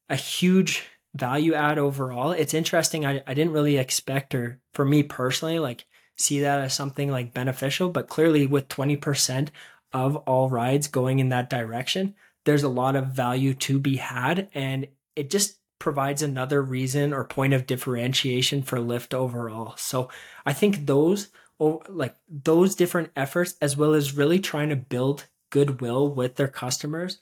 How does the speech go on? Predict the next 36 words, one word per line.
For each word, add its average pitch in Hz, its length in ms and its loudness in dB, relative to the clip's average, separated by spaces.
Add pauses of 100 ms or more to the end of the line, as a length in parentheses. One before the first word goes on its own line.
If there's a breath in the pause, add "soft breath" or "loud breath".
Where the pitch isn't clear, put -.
(260 soft breath)
speaks - 460 -4
volumes. 147 800 -2
And, 139 460 -2
you 156 80 2
know, 139 140 2
I'm 135 120 0
not 160 200 2
really 160 240 2
overly 143 400 2
optimistic 131 680 -4
on 143 120 2
the 131 80 0
ride 127 360 2
sharing 131 320 0
market 120 360 -2
in 120 100 0
general. 123 360 2
I 131 40 2
think 135 220 -4
it's 127 100 -2
a 123 60 0
tough - 400 -4
business 139 440 0
with 131 140 0
a 127 180 -2 (160)
lot 127 200 2
of 131 200 0
regulatory 131 840 0
hurdles, 131 480 -4 (320 loud breath)
but 139 100 -2
I 127 60 -2
think 226 240 -2
what 151 120 2
Lyft 143 300 -2
is 127 160 0
doing 139 560 -2